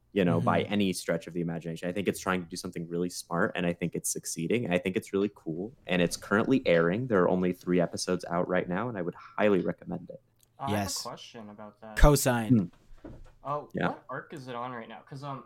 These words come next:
Speaker 3: I read the book. I haven't watched any of the show yet. But
Speaker 1: Mm-hmm.
Speaker 3: there's, like, um,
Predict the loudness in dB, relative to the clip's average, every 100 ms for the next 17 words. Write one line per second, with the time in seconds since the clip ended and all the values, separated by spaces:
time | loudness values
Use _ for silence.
0 | -16 -16 -14 -16 -20 -20 _ _ -18 -14
1 | -14 -14 -14 -14 -2 -2 -2 -8 -8 -8
2 | -8 -10 -12 -12 -16 -18 -18 -18 -20 _
3 | _ _ 0 2 2 0 -2 -6 -8 -10
4 | -8 -8 -10 -16